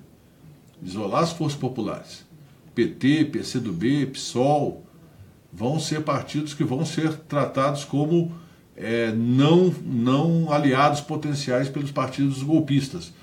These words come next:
Portanto, não vamos nos iludir. A eleição é um objetivo, mas para chegar até a eleição,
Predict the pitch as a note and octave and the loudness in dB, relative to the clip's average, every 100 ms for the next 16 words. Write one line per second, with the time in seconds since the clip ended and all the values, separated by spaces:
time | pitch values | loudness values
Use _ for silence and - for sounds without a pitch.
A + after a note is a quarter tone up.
0 | - - B2+ B2 F3 F#3 E3+ F#3 G3 E3 | -20 -10 -6 -2 0 4 4 4 2 2
1 | G#3 F#3+ B2+ C#3+ A2+ - - - A#2+ C3+ | 0 0 2 2 2 -2 -18 -10 -2 0
2 | B2 - D#3+ E3+ C#3 C3 C3 D3+ D#3 - | 0 0 2 4 2 2 2 4 4 2
3 | F#3 F#3 G#3 - - - - A#2+ - C#3+ | 0 0 -2 -8 -16 -20 -10 -10 -4 -4
4 | C#3 E3+ A2+ E3 F#3 F#3 F3+ D#3+ - C#3+ | 2 2 2 2 2 4 4 4 2 2
5 | E3+ | 2